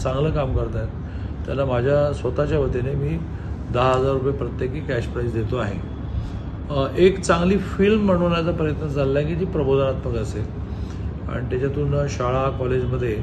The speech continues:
अ, प्रामुख्याने हा विषय कसा पोहोचवतो. शाळांच्या दोनशे मीटर परिसरामध्ये तंबाखू विकता येत नाही, नशा, नशा वगैरे लांब. तर या टपऱ्या त्या त्या नगरपालिका उडवणार आहे की नाही, नाही तर आम्हालाच नगरपालिकांवर कारवाई करायला लागेल. तर आता,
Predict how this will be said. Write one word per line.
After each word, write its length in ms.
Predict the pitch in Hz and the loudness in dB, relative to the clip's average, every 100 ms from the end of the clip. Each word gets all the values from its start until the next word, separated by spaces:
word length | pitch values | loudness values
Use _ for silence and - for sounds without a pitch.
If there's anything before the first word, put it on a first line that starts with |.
| - - - - - - | -4 -6 -8 -6 -6 -6
अ, 120 | 120 | -6
प्रामुख्याने 680 | - 123 117 110 127 127 127 | -6 -4 -4 -4 -2 -2 0
हा 120 | 120 | 0
विषय 220 | 113 113 | -2 -2
कसा 240 | 117 117 117 | -4 -4 -4
पोहोचवतो. 420 | 131 117 113 135 | -4 -4 -4 -4
शाळांच्या 640 | - 127 135 156 170 190 | -2 0 2 0 0 0
दोनशे 400 | 180 147 139 - | 0 0 0 0
मीटर 220 | 185 170 | 0 0
परिसरामध्ये 720 | 175 151 139 147 151 143 147 151 - - - - | 0 0 -2 -2 0 0 0 -2 -4 -6 -4 0
तंबाखू 300 | 151 156 160 | 2 4 4
विकता 260 | 139 - | 2 2
येत 100 | 120 | 0
नाही, 160 | - - - - - - - 110 | 0 -4 -6 -6 -6 -6 -4 -4
नशा, 420 | 107 139 135 127 | -2 -2 -2 -4
नशा 180 | 113 131 | -2 -2
वगैरे 260 | 135 135 | 0 0
लांब. 200 | 127 104 95 - - - - - - - - - | 0 0 -2 -6 -6 -8 -8 -8 -6 -6 -4 2
तर 60 | |
या 120 | 147 | 4
टपऱ्या 500 | 175 170 151 175 190 | 4 0 2 6 8
त्या 180 | 190 180 | 6 4
त्या 160 | 160 180 | 2 2
नगरपालिका 600 | 165 165 165 170 165 170 | 4 4 4 2 2 2
उडवणार 440 | 156 151 160 156 | 4 4 4 4
आहे 160 | 151 139 | 4 2
की 240 | 135 - | 0 -2
नाही, 200 | 123 120 | 0 0
नाही 220 | 120 123 | -2 -2
तर 60 | 139 | -2
आम्हालाच 500 | 135 135 147 151 151 | -2 2 2 0 -2
नगरपालिकांवर 760 | 147 127 131 127 127 123 131 | -4 -2 -2 -2 -2 -2 -2
कारवाई 300 | 123 120 117 | -2 -4 -2
करायला 200 | 113 110 | -2 -4
लागेल. 220 | 101 98 - - - - - - - - - | -4 -6 -6 -6 -6 -6 -6 -8 -8 -6 -2
तर 60 | |
आता, 600 | 131 107 165 160 165 - | -2 0 2 4 2 0